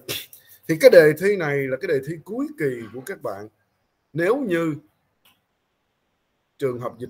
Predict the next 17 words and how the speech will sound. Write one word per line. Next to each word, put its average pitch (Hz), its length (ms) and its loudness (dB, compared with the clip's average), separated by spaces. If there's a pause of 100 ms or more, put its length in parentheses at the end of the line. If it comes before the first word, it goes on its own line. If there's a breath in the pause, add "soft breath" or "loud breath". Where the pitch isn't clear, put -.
bệnh 107 220 -6
được 113 180 -10
kiểm 117 140 -10
soát 175 320 -4 (200)
và 110 300 -4
chúng 180 140 -12
ta 143 340 0
tham 143 360 -6
gia 139 320 0
cuộc 110 120 -16 (160)
kỳ 120 100 -10
thi 135 180 -6
đại 107 300 -2
trà, 107 300 -2 (120)
kỳ 110 140 -16
thi 131 60 -8 (120)
viết 196 160 0